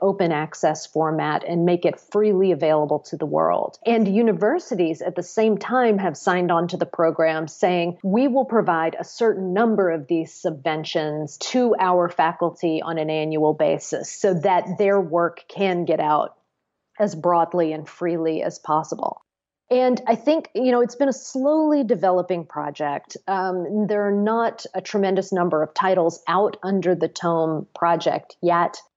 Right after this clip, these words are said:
but they're coming. And I, I am seeing on campus, we,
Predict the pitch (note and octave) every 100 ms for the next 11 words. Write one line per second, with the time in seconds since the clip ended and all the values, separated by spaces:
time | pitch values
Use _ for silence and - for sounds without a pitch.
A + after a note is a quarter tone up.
0 | - B3 C#4+ D4 - C#4 A#3 E3 E3+ F3+
1 | G#3 G#3 G#3 G#3 G#3+ C4+ C4+ B3 - G#3+
2 | F#3+ F3+ E3+ F3 E3+ - E3 D#3 D#3+ F#3+
3 | G3+ G3